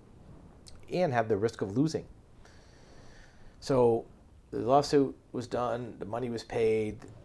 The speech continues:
the legal fees were accounted for,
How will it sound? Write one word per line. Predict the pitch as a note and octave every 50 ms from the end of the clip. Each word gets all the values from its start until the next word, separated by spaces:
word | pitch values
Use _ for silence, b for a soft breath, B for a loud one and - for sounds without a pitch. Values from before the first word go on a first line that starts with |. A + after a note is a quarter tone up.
| - -
the | - G2 - - - B2
legal | A#2 A#2+ C3 B2+ B2+
fees | B2 - A#2+ A#2 G#2+
were | G#2 G#2 G#2 G#2 G#2 - - - - - -
accounted | - - - A2+ A2+ A2 G#2+ -
for, | - A2 G2 F#2+ F#2+ G2 F#2+ F#2